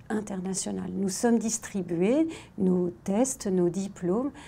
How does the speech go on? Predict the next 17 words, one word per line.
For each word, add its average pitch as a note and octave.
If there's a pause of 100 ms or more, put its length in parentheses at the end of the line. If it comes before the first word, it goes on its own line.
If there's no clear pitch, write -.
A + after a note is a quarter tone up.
(160)
sont C4+
distribués A#3+
sur -
plus -
de G#3+
trois G#3
cents G#3
centres F3+
partout A#3
dans F3
le E3+
monde. F3+ (580)
Avec D#4+
Français C#4+
Opérandi, A#3
nous A3+
revenons G#3+